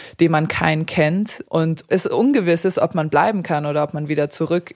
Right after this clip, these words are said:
muss oder will oder was auch immer. Und das haben meine Eltern immer an mich vererbt und ich hatte immer das Gefühl,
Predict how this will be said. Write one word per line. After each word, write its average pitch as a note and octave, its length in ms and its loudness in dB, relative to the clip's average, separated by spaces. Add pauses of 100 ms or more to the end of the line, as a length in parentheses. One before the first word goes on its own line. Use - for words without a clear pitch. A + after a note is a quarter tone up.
(140)
muss E3+ 520 2
oder D3+ 360 0
will G3+ 380 2
oder D3+ 260 0
was D#3 180 -2
auch D#3 140 -6
immer. E3 340 -2 (320)
Und - 140 2
das G3 160 0
haben G3+ 140 4
meine F3+ 220 0
Eltern F3+ 300 -2
immer F3+ 160 -2
an E3+ 120 -2
mich E3 180 -6
vererbt F3 500 -4
und D#3 380 -4
ich - 200 -6
hatte E3+ 200 0
immer F#3+ 340 0
das F3+ 220 -2
Gefühl, F3 500 0